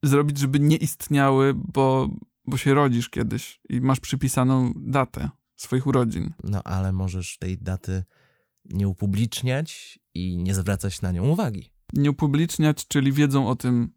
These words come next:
Speaker 1: lekarz, który odbierał poród,
Speaker 2: No,
Speaker 1: twoi
Speaker 2: ale on
Speaker 1: rodzice.
Speaker 2: zapomni, bo do, raczej nie, takie dziecko dla niego, wiesz, przyjmuje pięć porodów dziennie, więc
Speaker 1: No
Speaker 2: nie będzie
Speaker 1: właśnie.
Speaker 2: pamiętał wszystkich. Rodzice, no niestety, tego nie wymarzesz, no ale później nie musisz dawać, nie mu-,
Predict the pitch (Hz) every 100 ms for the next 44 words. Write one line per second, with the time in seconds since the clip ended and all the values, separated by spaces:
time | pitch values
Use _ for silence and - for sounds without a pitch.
0 | _ 135 135 131 - - 131 127 123 131
1 | 120 - 117 120 170 - 135 143 117 156
2 | - - 135 151 180 139 127 220 143 156
3 | 147 160 151 147 156 147 156 143 127 117
4 | - 85 120 139 131 143 - 123 131 135
5 | 131 127 110 98 - _ - - 120 120
6 | - 123 110 117 104 98 101 110 117 117
7 | 135 135 120 110 101 104 - - 95 -
8 | _ _ - - - 113 147 143 151 -
9 | 156 156 151 143 - 113 127 - 110 101
10 | 117 117 117 104 113 104 101 123 - _
11 | _ _ - _ _ - 127 135 160 165
12 | 151 165 175 170 180 175 - 107 101 101
13 | - 123